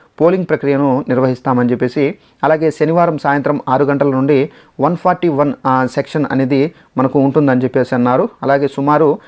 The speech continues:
ఐదు వేల మంది పోలీసు సిబ్బందితో బందోబస్తు కూడా అయితే ఏర్పాటు చేశారని చెప్పేసి కూడా అయితే ఇక్కడైతే చెబుతున్నారు.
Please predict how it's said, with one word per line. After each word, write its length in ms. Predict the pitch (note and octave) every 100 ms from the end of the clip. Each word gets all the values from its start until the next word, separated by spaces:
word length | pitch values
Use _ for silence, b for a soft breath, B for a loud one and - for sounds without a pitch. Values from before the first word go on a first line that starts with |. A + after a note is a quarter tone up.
| B B2
ఐదు 220 | D3 F3
వేల 180 | F3 E3
మంది 220 | D#3 D#3
పోలీసు 420 | - C#3+ C#3+ C#3+
సిబ్బందితో 640 | C3 B2 C3 C3+ D#3 D3 B B -
బందోబస్తు 500 | B2+ C#3+ C#3 B2+ B2+
కూడా 140 | B2+
అయితే 220 | A#2+ C#3+
ఏర్పాటు 360 | B2 A#2 C3+ A#2+ B2
చేశారని 340 | A#2 A#2+ A#2
చెప్పేసి 180 | A2+ A#2
కూడా 160 | A#2+ A#2+
అయితే 240 | A#2 B2+ D3 B B _
ఇక్కడైతే 300 | B2 B2 C3+
చెబుతున్నారు. 640 | C3 A#2+ B2 B2 C#3